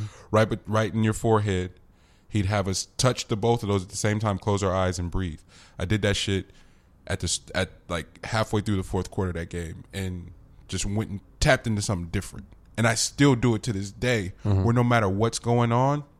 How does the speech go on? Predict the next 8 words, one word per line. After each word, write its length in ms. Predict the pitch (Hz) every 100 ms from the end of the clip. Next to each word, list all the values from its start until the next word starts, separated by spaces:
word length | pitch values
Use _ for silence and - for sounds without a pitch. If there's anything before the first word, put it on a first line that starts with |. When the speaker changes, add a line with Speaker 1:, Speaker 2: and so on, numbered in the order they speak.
| _ _ _ _ _ _ - -
Speaker 2:
that 240 | 107 120
level 300 | 113 123 120
of 140 | 123 -
control 720 | 113 107 117 117 135 143 147 - - - _ _ - - -
makes 400 | 113 120 110 -
you 80 | 110
feel 240 | - 107
invincible. 540 | 92 90 82 78 -